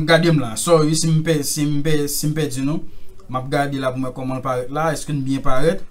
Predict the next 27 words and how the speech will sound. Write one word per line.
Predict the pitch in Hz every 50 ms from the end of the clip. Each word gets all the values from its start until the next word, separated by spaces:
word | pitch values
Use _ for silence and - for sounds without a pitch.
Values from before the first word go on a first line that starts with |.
| - -
Wi, | 208 311 294 - - - - -
nou | - 254 320
byen | 349 339 302
parèt, | 294 277 262 269 254
an | 254 254 247
nou | 240 233
ale, | 226 214 220 220 220
an | 202 202 214
nou | 208 202
kontinye, | 202 202 196 - - 202 190 185 185 185 190 190 190 - - - -
e | 175 175 175
nou | 170 170 156
pral | 156 165 151 139 135 143
bay | 151 151 151 156 160 156 151 - - - - 117 107 110
bon | 180 202 202 202 202 196 175 139
jan | 123 113 107 156 160 160 160 160 127 117 113 123
bèt. | 151 156 - - - - - - - - - -
Mezanmi, | 233 262 262 262 285 285 269 269 269 277 285 285 - - - - - - - - - - - -
nou | 156 185 214 254 285 285
fin | - - - 277 262 -
wè | 240 233 208 -
tout | - 226 208 - - 202
etap | 175 165 - - 202 190 175 165 156
yo | 160 160 156 160 165 175 180 - - - - - - - - - - -
pou | 185 196 190
nou | 180 185 190 -
kòmanse, | 202 196 202 208 196 - - 165 170 175 190 202 -